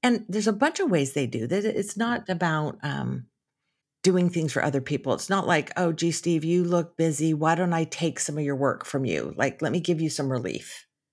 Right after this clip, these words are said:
Well, that's not particularly scalable, and that's actually gonna dilute my impact. They're just light. They, they're low maintenance, low drama, easy to work with.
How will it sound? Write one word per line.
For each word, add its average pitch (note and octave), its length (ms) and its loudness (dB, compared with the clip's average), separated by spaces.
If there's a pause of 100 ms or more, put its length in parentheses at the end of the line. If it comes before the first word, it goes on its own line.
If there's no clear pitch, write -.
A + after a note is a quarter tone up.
(720)
Well, G3 100 2
that's A#3+ 460 0
not G3 220 0
particularly F3+ 380 0
scalable, D#3+ 540 0
and C#3+ 80 2
that's E3 200 2
actually E3 240 2
gonna D3 200 -2
dilute C#3 380 -2
my C3 180 -2
impact. E3 720 -2 (1120)
They're A#3+ 180 6
just F#4 280 -4
light. G3 480 2 (140)
They, F3+ 540 4 (540)
they're F3 160 2
low F3+ 180 4
maintenance, F#3 840 0
low F3+ 220 2
drama, F3 920 2
easy F#3 320 0
to G3+ 80 2
work F#3 320 -2
with. D#3+ 500 -2